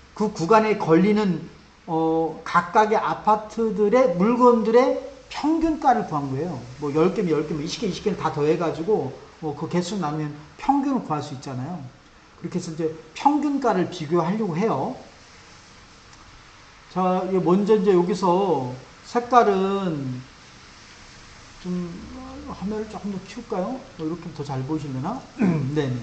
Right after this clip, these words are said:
메이플 자이가, 메이플 자이가 보라색이에요. 제가 이거 누르면 메이플 자이가 없어졌어요. 이거 누르면 나오고. 자, 이제 이 그래프를 잘 보시면, 잘 보시면 뭘 알 수 있냐면,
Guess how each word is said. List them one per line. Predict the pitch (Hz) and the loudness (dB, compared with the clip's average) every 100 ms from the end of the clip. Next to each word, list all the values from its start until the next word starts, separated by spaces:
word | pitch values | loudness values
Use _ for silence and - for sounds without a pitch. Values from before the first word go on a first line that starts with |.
| 113 - - - - - - - - - - - - - | -10 -20 -20 -20 -20 -20 -20 -20 -20 -20 -20 -20 -20 -6
메이플 | 165 185 247 - 254 | 4 6 4 2 2
자이가, | 233 226 190 180 208 151 131 - - - | 8 8 8 6 6 6 0 -10 -14 0
메이플 | 185 220 226 233 | 2 2 0 2
자이가 | 226 208 185 | 4 4 2
보라색이에요. | - 165 214 226 208 151 151 233 247 | 2 6 6 6 0 0 0 0 -4
제가 | - 175 | -6 -6
이거 | 175 160 | -4 -4
누르면 | 143 165 175 175 156 | -2 0 0 -2 0
메이플 | 160 175 | -2 0
자이가 | 185 165 143 | -2 -2 -4
없어졌어요. | 135 190 143 151 247 | -4 -2 -2 -4 -6
이거 | 170 139 | -8 -6
누르면 | 156 165 | -4 -2
나오고. | 143 127 135 127 143 254 - - - - - - - - - - - | -2 -4 -4 -6 -8 -8 -12 -20 -20 -20 -20 -20 -18 -18 -18 -18 -14
자, | - 185 | -2 0
이제 | 185 | 2
이 | 180 190 226 | 2 4 4
그래프를 | 196 214 226 226 208 208 214 202 170 151 - | 10 10 10 6 6 8 8 8 4 2 -2
잘 | 147 175 185 202 190 | 6 10 10 8 4
보시면, | 156 151 175 170 190 135 123 123 - - - - - - - - - - - - - - - - - - - - - - | 0 0 0 0 -2 -2 -6 -10 -16 -20 -20 -20 -20 -20 -20 -20 -20 -20 -20 -20 -20 -20 -20 -18 -18 -18 -20 -20 -20 -4
잘 | 175 180 | 2 4
보시면 | 185 185 185 170 | 2 2 0 2
뭘 | 170 | 4
알 | 196 160 | 6 4
수 | - | 2
있냐면, | 160 147 151 190 143 | -2 -2 -2 -2 -4